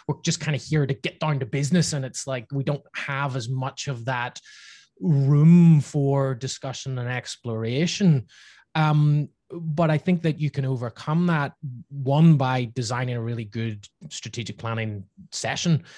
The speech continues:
uh, but secondly, getting participants into that mindset, uh, uh, initially.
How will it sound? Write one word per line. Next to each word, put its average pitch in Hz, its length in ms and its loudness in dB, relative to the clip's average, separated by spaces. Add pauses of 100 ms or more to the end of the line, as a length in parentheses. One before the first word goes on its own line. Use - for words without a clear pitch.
(160)
uh, 127 120 -2
but 127 220 -4
secondly, 143 800 -4
getting 147 480 2
participants 120 920 -6
into 123 300 -2
that 120 260 -4
mindset, 117 640 -4 (100)
uh, 123 100 -10 (100)
uh, 131 120 -6
initially. 127 600 -2